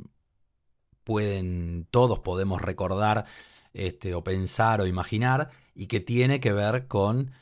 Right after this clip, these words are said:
este tipo de miedo, ¿no? Entonces lo que hace Freud es basarse en este texto para tocar diferentes ideas de cómo pensar el miedo, ¿no? Cómo pensar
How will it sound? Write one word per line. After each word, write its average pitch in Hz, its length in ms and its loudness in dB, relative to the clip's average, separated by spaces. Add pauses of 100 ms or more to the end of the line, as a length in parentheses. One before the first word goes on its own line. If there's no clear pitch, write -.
(160)
este 104 300 -2
tipo 92 600 -2
de 95 140 -2
miedo, 95 360 0
¿no? 123 200 -6 (1600)
Entonces 131 480 -2
lo 117 160 2
que 143 120 0
hace 123 380 0
Freud 135 480 2
es 113 120 -4
basarse 120 760 2 (380)
en 107 200 -2
este 127 220 0
texto 147 560 -2 (380)
para 127 480 2 (760)
tocar 123 640 4
diferentes 113 920 -2 (180)
ideas 147 480 2
de 117 120 0
cómo 127 560 2 (220)
pensar 127 840 2 (100)
el 104 240 0
miedo, 87 520 -4 (160)
¿no? 139 240 -4
Cómo 117 220 -2
pensar 120 720 0